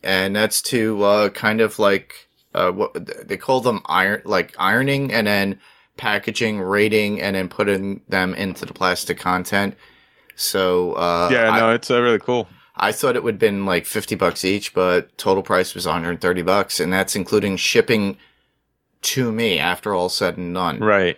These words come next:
Speaker 1: Whereas before, it would have cost you, like, a hundred eighty bucks or something like that.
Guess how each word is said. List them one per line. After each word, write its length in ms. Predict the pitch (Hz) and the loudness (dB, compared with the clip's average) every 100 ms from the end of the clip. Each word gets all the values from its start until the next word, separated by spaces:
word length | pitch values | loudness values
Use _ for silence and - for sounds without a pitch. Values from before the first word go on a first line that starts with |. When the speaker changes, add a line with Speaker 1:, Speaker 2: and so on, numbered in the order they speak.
| _ | _
Speaker 1:
Whereas 320 | 110 107 101 - | 2 4 2 0
before, 420 | 113 - 110 98 | -2 2 2 2
it 120 | 95 | 2
would 100 | 110 | 0
have 80 | 107 | 2
cost 320 | 123 123 - | 2 0 2
you, 80 | 98 | 0
like, 160 | 80 | 0
a 60 | 78 | -2
hundred 280 | 85 85 87 | -2 -2 -2
eighty 200 | 87 87 | 0 0
bucks 460 | 76 101 80 - 71 | 2 2 0 -2 -2
or 60 | |
something 360 | - 71 73 76 | -2 -4 -4 -4
like 200 | 69 69 | -6 -4
that. 300 | 71 65 | -4 -6